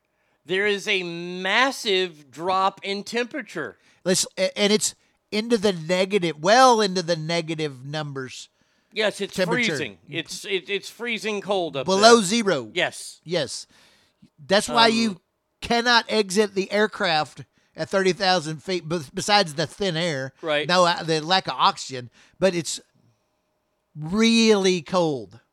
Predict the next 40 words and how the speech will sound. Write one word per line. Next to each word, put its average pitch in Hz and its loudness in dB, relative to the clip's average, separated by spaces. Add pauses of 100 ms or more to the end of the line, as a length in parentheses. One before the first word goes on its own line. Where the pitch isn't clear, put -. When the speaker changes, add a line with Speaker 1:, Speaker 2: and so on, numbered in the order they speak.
(100)
Speaker 1:
Really 202 -2
cold. 160 -4
Speaker 2:
Really 233 8
cold. 160 -2
Speaker 1:
And 202 -2
isn't 262 -4
that 233 -2
going 233 -4
to 214 -2
affect 196 -4
the 190 -8
flight 175 -6
of 180 -6
the 160 -18
plane? 196 -6 (220)
Speaker 2:
You 107 -16
think? 123 -14 (560)
So, 240 6 (680)
what 240 4
happens, 320 4
though? 220 2 (280)
Check 247 -4
this 339 -6
out. 139 -6 (600)
So, 196 -2 (340)
when 214 -2
you, 294 0
when 208 -4
you 277 -4
get 233 0
on 196 2
a 165 -2
commercial 147 -8
plane, 120 -14 (240)
and 123 -20
let's 147 -16
say 147 -10
they 135 -10
go 127 -14
to, 117 -18